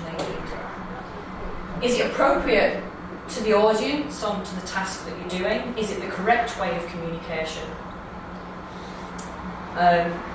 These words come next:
so it's thinking about which is the best way. So is a letter the best way to contact one of your customers? Would an email be better?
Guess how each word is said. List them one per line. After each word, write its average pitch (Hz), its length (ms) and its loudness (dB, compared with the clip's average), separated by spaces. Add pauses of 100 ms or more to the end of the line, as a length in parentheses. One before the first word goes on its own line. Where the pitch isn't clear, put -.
(120)
so - 180 -2
it's 190 120 0
thinking 226 320 4
about 190 300 6
which - 220 0
is - 140 -4
the - 60 -6
best - 400 2
way. 175 260 6
So 185 200 0
is 190 120 2
a 196 100 2
letter 180 480 4 (360)
the 196 80 -2
best 196 280 4
way 180 260 8
to - 140 -4
contact 180 540 0
one 180 80 -2
of 170 80 -2
your - 140 -6
customers? 208 720 -2 (1200)
Would 190 100 -2
an 180 100 0
email 175 580 6 (800)
be 170 80 -4
better? - 540 2